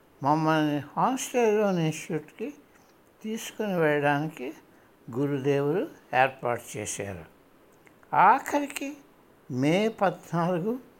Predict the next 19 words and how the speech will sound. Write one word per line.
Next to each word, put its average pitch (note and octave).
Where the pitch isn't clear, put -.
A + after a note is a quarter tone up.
పంతొమ్మిది F3+
వందల F3
తొంభై D3+
ఒకటి E3+
మంగళవారం D3+
ఉదయం D#3
పది D#3
గంటల D3+
సమయంలో E3+
మేము C#3+
ఇన్‌స్టిట్యూట్ C#3
చేరాము. G#2+
మమ్మల్ని C3+
కొంచెం B2+
సేపు -
చేరతీరి D3
తను F3+
కలిసేటట్టు G3+
గురుదేవులు E3